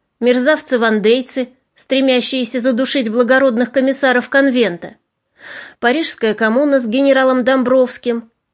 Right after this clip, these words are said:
бессмертный Фидель, Куба, Че. Моё отношение к революциям и революционерам было исключительно позитивным. Революции и революционеров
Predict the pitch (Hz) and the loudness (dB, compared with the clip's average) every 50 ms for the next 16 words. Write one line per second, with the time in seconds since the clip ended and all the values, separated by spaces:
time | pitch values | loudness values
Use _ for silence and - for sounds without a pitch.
0 | _ _ _ - 185 208 214 - 254 277 320 311 - - 220 202 - - 202 185 | _ _ _ -8 -6 -6 -4 -2 -2 -2 -2 -2 -2 -4 -6 -4 -2 -4 -4 -2
1 | 180 247 285 302 294 - - _ _ _ _ _ _ _ _ _ _ _ _ _ | 0 0 0 0 -2 -8 -14 _ _ _ _ _ _ _ _ _ _ _ _ _
2 | 233 262 285 233 247 254 254 254 - _ _ _ _ _ _ _ _ _ - - | -2 0 0 0 -2 -4 -4 -8 -12 _ _ _ _ _ _ _ _ _ -8 -4
3 | 226 202 175 165 - _ _ _ _ _ _ _ _ _ _ _ _ _ _ _ | -4 -4 -4 -4 -10 _ _ _ _ _ _ _ _ _ _ _ _ _ _ _
4 | _ _ _ - - - - - _ _ - 220 247 262 320 339 320 - 285 285 | _ _ _ -20 -20 -20 -20 -20 _ _ -2 0 0 2 0 0 0 0 0 0
5 | 269 - 339 330 311 294 285 285 269 294 277 285 302 330 370 349 349 - 214 208 | 0 0 -2 0 0 0 0 0 -2 0 2 2 2 2 0 -4 -4 -4 -4 -2
6 | 196 185 180 - _ _ - 254 247 254 240 269 269 277 277 - 311 311 302 277 | -2 -4 -6 -10 _ _ -2 0 0 2 2 0 0 -2 0 0 0 2 2 2
7 | 233 202 185 180 170 180 - _ _ _ _ _ 190 196 311 349 339 339 311 - | 2 0 0 -4 -6 -10 -14 _ _ _ _ _ -8 -4 -2 -2 -2 -2 -2 -4
8 | - 269 277 269 - 359 359 349 311 330 330 311 320 320 294 339 320 330 - 240 | -2 -4 -4 -2 -2 -4 -2 0 -2 -2 -2 -2 -2 0 0 0 0 0 -2 -4
9 | 202 165 170 170 165 - - _ _ _ _ _ _ - - - - - _ - | -4 -4 -6 -12 -16 -18 -20 _ _ _ _ _ _ -20 -20 -20 -20 -16 _ -2
10 | 196 220 202 220 226 247 339 370 359 - - 226 202 185 170 - _ _ _ _ | -2 0 2 2 0 0 0 -2 -4 -6 -6 -4 -4 -4 -4 -8 _ _ _ _
11 | - 233 214 220 220 247 262 254 - 311 311 311 285 240 196 180 180 170 - - | 0 2 2 4 2 2 2 0 0 0 0 2 2 0 0 -2 -4 -8 -12 -16